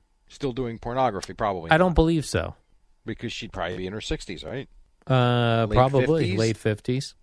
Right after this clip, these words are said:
Speaker 1: Yeah.
Speaker 2: Raquel
Speaker 1: Okay.
Speaker 2: Darrian. I remember
Speaker 1: Ra-
Speaker 2: one time when I was living in Florida, she was appearing at a strip club.
Speaker 1: Did you go see her?
Speaker 2: Uh, me and my friend Paul did go, but not to see her. We just went to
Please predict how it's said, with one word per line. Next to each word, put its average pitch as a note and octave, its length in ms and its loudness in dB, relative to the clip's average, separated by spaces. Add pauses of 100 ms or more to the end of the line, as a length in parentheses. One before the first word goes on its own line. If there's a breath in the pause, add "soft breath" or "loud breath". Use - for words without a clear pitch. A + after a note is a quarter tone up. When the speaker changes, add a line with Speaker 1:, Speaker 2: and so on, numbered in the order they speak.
Speaker 1:
Yeah. G#2+ 360 -6 (380)
Speaker 2:
Raquel G2 520 0
Speaker 1:
Okay. G#2+ 80 -2 (100)
Speaker 2:
Darrian. F#2+ 500 -4 (640 soft breath)
I A#2 60 8
remember C3 200 8
Speaker 1:
Ra- A#2+ 60 6
Speaker 2:
one B2 140 4
time B2 160 4
when A2+ 80 4
I - 20 6
was G#2+ 140 2
living G#2+ 180 2
in F#2 140 -2
Florida, A2 600 -2
she - 200 -6
was G#2+ 120 0
appearing G#2+ 420 0
at E2+ 80 -4
a E2+ 40 -8
strip - 380 -4
club. - 240 -10 (840)
Speaker 1:
Did B2+ 140 0
you B2 80 -2
go B2 100 2
see G#3 220 2
her? F2+ 240 -2 (240)
Speaker 2:
Uh, B2 160 6
me C3 140 4
and C#3 100 2
my C3 100 6
friend B2 240 4
Paul B2+ 260 4
did C3 280 0
go, C3 200 4
but A2 140 0
not A#2 240 4
to - 80 -2
see C#3 340 -2
her. B2 280 4
We A#2 140 -2
just A2 240 -2
went A2 260 -2
to G2 400 -2